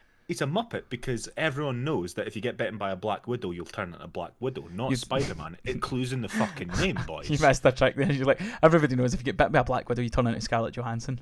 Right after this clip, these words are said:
Speaker 2: And be like, <laughs> "Oh." Um, anyway, let's get off this fucking shit.
Speaker 1: <laughs>
Speaker 2: So, yeah.
Speaker 1: <laughs> Hell, Andrew.
Speaker 2: <laughs> Sabine, no, not the eight-year-old. No, then we moved on for that. I was talking about faggot bit by a, a, a Black Widow.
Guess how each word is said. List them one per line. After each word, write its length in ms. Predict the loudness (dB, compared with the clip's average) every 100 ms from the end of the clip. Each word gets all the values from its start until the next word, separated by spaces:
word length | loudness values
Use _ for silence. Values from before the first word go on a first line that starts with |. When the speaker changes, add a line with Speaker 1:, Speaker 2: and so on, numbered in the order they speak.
| -6
Speaker 2:
And 120 | -6
be 80 | -4
like, 120 | -6 -6
<laughs> 60 |
"Oh." 640 | -4 -2 -2 0 0 -2 -6 -10 -8 0 10
Um, 400 | 12 12 10 8 8
anyway, 480 | 8 8 4 0 2
let's 260 | 6 6 8
get 80 |
off 160 | 6 6
this 200 | 4 0
fucking 280 | -2 -2 0
shit. 800 | 0 0 -4 -4 -6 -6 -4 -6
Speaker 1:
<laughs> 40 | _ -8 -8 _ _ _ _ -4
Speaker 2:
So, 140 | 6 12
yeah. 380 | 12 12 12 6 0
Speaker 1:
<laughs> 80 | 4
Hell, 240 | 6 8
Andrew. 360 | 6 4 -2 0 2 2 0 -6 2
Speaker 2:
<laughs> 60 | 4 6 4 0 -4 -10 -14 -16 -12 -8 -8 -10 -12
Sabine, 840 | 4 6 8 10 10 10 8 6 -4 6
no, 160 | 8
not 180 | 8 4
the 60 | 2
eight-year-old. 520 | 0 2 2 0 0
No, 220 | 2 4
then 100 | 2
we 60 | 2
moved 240 | 0 2
on 140 | 2 0
for 140 | 0
that. 80 | 4 4
I 20 |
was 120 | 4
talking 200 | 4 2
about 100 | 2
faggot 240 | 0 -2 0
bit 160 | -2
by 120 | 0 -2
a, 60 | -2
a, 160 | 0 0 -2
a 340 | 2 4 4 0 -8 -14 -4
Black 180 | -2
Widow. 160 | 0